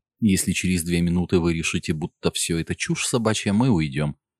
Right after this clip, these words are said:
Но если наши доводы хоть отчасти покажутся вам разумными, значит, сейчас где-то на свободе разгуливает убийца».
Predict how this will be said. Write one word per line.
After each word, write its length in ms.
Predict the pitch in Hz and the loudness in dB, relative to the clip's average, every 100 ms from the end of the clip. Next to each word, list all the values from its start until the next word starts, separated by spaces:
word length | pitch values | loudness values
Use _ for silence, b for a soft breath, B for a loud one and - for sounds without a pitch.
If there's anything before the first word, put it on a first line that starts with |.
| - | -2
Но 100 | 127 | 4
если 280 | 123 107 107 | 4 4 4
наши 320 | 107 101 117 | 4 2 -2
доводы 360 | 107 95 82 87 | 0 0 0 -2
хоть 240 | 95 - | -2 -2
отчасти 460 | 95 - 85 - - | -4 -2 -4 -4 -6
покажутся 560 | 85 85 82 85 - | -4 -2 -2 -2 -2
вам 200 | 85 85 | 0 0
разумными, 540 | 101 104 120 80 78 80 | 0 2 2 0 -2 -2
значит, 360 | 82 87 - | -2 -2 -2
сейчас 420 | - - - 92 | -4 -4 -4 -4
где-то 300 | 78 78 80 | -4 -6 -2
на 100 | 80 | 0
свободе 460 | 80 87 87 101 80 | 0 -2 0 0 2
разгуливает 640 | 85 80 87 87 85 87 98 | 0 0 2 2 2 2 0
убийца». 480 | 90 92 - - | 0 0 -2 -8